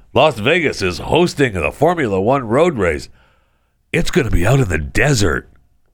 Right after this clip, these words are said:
<laughs> I mean, the point of having it in Las Vegas is to have it go down the Strip. Hello? Duh. But, you know, make, might as well promote it, I guess. I, you know, whatever. It just didn't make,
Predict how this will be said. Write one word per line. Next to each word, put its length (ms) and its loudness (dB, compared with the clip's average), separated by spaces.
<laughs> 40 -18
I 1000 -4
mean, 160 -2
the 100 0
point 340 0
of 120 -2
having 380 0
it 240 -2
in 180 0
Las 280 2
Vegas 520 0
is 180 -2
to 100 2
have 340 0
it 240 -4
go 180 0
down 360 -2
the 160 -6
Strip. 520 -2
Hello? 520 2
Duh. 460 0
But, 440 2
you 100 2
know, 320 -2
make, 340 -2
might 240 0
as 100 -2
well 220 4
promote 400 0
it, 100 -2
I 100 -2
guess. 480 -6
I, 160 0
you 260 -4
know, 160 -2
whatever. 480 0
It 60 -2
just 200 -6
didn't 220 -2
make, 240 -2